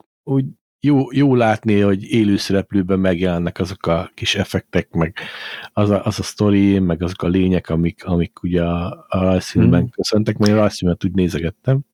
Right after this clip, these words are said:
Speaker 2: És a,
Speaker 1: Nem.
Speaker 2: egyébként tegyük hozzá, hogy a látvánnyal semmi baj nincsen. Tehát a,
Speaker 1: Nem, semmi
Speaker 2: a
Speaker 1: sem.
Speaker 2: díszletek nagyon jók,
Speaker 1: Hát azért
Speaker 2: a,
Speaker 1: én,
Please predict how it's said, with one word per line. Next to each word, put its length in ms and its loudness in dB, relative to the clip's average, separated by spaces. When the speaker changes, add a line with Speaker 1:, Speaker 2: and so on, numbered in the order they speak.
Speaker 2:
És 220 0
a, 140 0
Speaker 1:
Nem. 120 2
Speaker 2:
egyébként 520 2
tegyük 340 -2
hozzá, 340 0
hogy 180 0
a 60 4
látvánnyal 580 0
semmi 380 0
baj 260 0
nincsen. 520 -2
Tehát 240 -2
a, 120 4
Speaker 1:
Nem, 180 4
semmi 300 -2
Speaker 2:
a 40 0
Speaker 1:
sem. 100 0
Speaker 2:
díszletek 720 -2
nagyon 380 2
jók, 340 2
Speaker 1:
Hát 240 2
azért 240 2
Speaker 2:
a, 220 4
Speaker 1:
én, 160 2